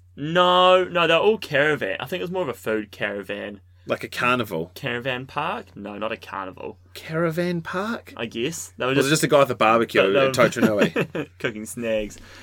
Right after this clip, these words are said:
Speaker 1: and just decided to start charging people. Littleton Market's underwhelming.
Speaker 2: Yeah, too far to go.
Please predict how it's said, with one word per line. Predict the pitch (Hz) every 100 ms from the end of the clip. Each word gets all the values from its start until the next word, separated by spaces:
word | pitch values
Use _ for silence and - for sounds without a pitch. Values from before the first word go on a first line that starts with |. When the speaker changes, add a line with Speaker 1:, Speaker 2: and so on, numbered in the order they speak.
| 202
Speaker 1:
and | -
just | 110 -
decided | 107 110 113
to | -
start | 113 101
charging | - 104 104 107
people. | - 98 101 - - _ _ 117
Littleton | 147 165 139 104
Market's | 101 113 -
underwhelming. | 104 98 98 98 117 151 - _ _
Speaker 2:
Yeah, | 104 -
too | - 143
far | 165
to | 117
go. | 90 92